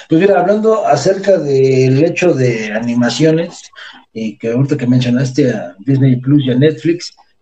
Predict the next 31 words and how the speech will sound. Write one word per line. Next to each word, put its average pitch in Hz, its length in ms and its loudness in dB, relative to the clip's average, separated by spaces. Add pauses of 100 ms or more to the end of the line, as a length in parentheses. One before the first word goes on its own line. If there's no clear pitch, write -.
(120)
pues, 135 380 -6 (140)
eh, 131 360 0
no 165 120 0
sé 190 100 4
si 151 60 2
se 156 60 2
acuerdan 180 460 0
que 151 100 -2
hace 151 200 0
unos 156 480 0
meses 147 500 -2 (340)
estuvo 151 380 2
el 143 80 2
rumor, 139 440 0 (520)
que 240 100 -6
después 151 260 -4
fue 156 120 0
confirmado, 156 680 -2 (260)
que 143 100 -4
Netflix 147 460 0
iba 156 160 4
a - 60 -4
tener 135 340 -6
una 151 200 0
serie 147 320 4
de 123 160 -6
Resident 123 380 -6
Evil, 147 320 -4 (460)
¿no? - 340 -6 (880)
Pues 147 180 2
resulta 208 640 0